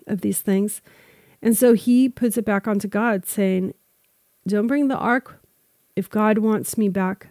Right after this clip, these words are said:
with the ark, he will bring me back into the kingdom." And so, so we see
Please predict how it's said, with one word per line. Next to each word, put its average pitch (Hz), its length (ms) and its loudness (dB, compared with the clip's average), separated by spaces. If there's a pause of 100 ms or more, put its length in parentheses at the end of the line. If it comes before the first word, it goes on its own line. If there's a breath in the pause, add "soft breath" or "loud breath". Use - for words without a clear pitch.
with 214 180 0
the 185 100 0
ark, 185 280 -6
he - 160 -8
will 190 140 0
bring 180 200 -4
me 165 80 -4
back - 420 -10
into 202 360 -2
the 196 120 -8
kingdom." - 680 -6 (1600 soft breath)
And 202 220 2
so, 185 520 2 (340 loud breath)
so 208 240 2
we 202 140 2
see 208 800 0